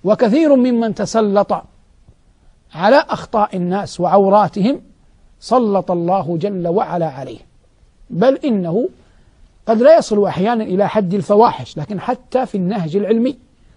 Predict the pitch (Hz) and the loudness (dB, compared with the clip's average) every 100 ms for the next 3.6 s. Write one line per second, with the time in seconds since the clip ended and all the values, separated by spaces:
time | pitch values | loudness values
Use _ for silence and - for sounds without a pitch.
0 | _ _ - 202 208 262 247 254 208 208 | _ _ -4 -2 2 2 2 0 -2 -4
1 | 208 202 185 185 170 170 156 165 208 185 | -2 0 -2 -4 -4 -4 -4 -4 -4 -6
2 | - _ _ _ _ _ _ - 196 208 | -12 _ _ _ _ _ _ -6 2 2
3 | 196 180 180 190 240 | 4 0 0 2 2